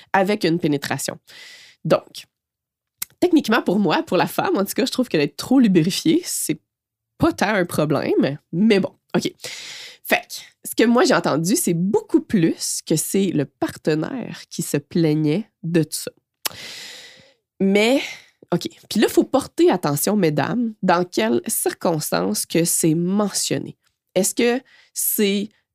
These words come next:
euh, votre partenaire qui ne maintient pas son érection ? Est-ce que c'est qu'il mentionne qu'il y a peut-être moins de sensations ? Ben, la, le trouble érectile ne serait pas à exclure. En fait, faudrait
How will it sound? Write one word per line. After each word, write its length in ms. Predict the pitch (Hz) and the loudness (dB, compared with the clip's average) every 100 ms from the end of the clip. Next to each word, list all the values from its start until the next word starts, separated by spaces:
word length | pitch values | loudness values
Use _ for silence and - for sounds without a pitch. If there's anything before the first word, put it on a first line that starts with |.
| 156 | 0
euh, 220 | 151 143 | 2 2
votre 240 | 160 147 - | 0 -2 -2
partenaire 720 | 147 - 147 151 151 170 165 - | -6 -2 0 0 0 -2 -4 -8
qui 420 | - - 165 165 160 | -12 -6 -2 -2 0
ne 200 | 156 139 | 2 2
maintient 520 | 139 127 131 - 131 | 2 0 -2 -6 -6
pas 260 | - - 208 | -6 -4 -4
son 240 | - 214 | -2 -2
érection ? 540 | 208 202 - - 240 - - - - - _ - | -2 -4 -8 -8 -8 -10 -20 -20 -20 -20 _ 0
Est-ce 340 | 180 175 - | 0 0 -6
que 420 | - 202 190 190 | -2 0 0 0
c'est 640 | 202 - - 190 185 190 180 | -2 -4 -2 0 0 0 -4
qu'il 400 | - 175 160 160 | -4 0 2 2
mentionne 540 | 170 156 170 202 165 180 | 2 0 0 0 0 2
qu'il 100 | 170 | 0
y 20 | |
a 40 | |
peut-être 440 | 151 151 147 160 165 | 0 0 2 0 0
moins 240 | 160 147 170 | 0 0 0
de 40 | |
sensations ? 640 | 180 190 180 196 - 262 - _ _ _ _ _ _ - | -2 -4 -4 -4 -4 -6 -8 _ _ _ _ _ _ -6
Ben, 320 | 415 415 381 349 | -4 -2 2 4
la, 120 | 302 330 | 2 -2
le 160 | 247 233 | -2 -2
trouble 320 | 240 339 269 | 0 0 2
érectile 600 | 240 180 - - 208 220 | 4 2 0 0 2 4
ne 120 | 185 | 2
serait 500 | 170 - 170 165 147 - - | 2 2 0 2 -2 -6 0
pas 200 | 185 175 | 2 4
à 180 | 156 135 | 2 -2
exclure. 580 | 135 - - 185 226 226 | -4 -6 -2 0 0 -2
En 100 | 165 | -2
fait, 220 | - 185 | -2 -6
faudrait 540 | - 240 190 180 185 | -4 0 0 2 -2